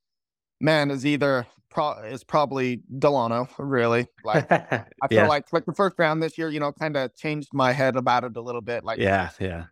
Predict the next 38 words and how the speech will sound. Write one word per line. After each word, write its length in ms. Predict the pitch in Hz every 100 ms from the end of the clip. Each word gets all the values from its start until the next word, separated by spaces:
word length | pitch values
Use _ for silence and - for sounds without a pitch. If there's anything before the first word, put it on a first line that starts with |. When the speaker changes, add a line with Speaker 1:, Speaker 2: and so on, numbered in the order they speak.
| _
Speaker 1:
I, 120 | - 120
I 140 | 113
used 220 | 120 120
to 80 | 117
just 220 | 117 117
despise 440 | - - - 110 110
the 220 | 113 113
place, 300 | - 117 113 -
but, 80 |
like, 160 | 107 107
I 60 | 107
feel 140 | 117
like 140 | 113 117
I 40 |
had 160 | 127 113
a 40 |
Speaker 2:
<laughs> 0 |
Speaker 1:
better 220 | 120 113
ride 240 | 113 107 110
there. 140 | 110
And 100 | 113
obviously 340 | 127 123 120 127
that 160 | 117
always 280 | 113 107 107 -
helps, 340 | 120 110 _
but 80 | -
I 60 | 110
feel 140 | -
like 120 | 123 113
Speaker 2:
Yeah. 60 |
Speaker 1:
Delano 380 | 123 110 110 110
is 80 | 113
just 240 | 127 120 117
one 200 | 113 113
that's 200 | 90 -
so 200 | 139 120
out 180 | 117
of 100 | 113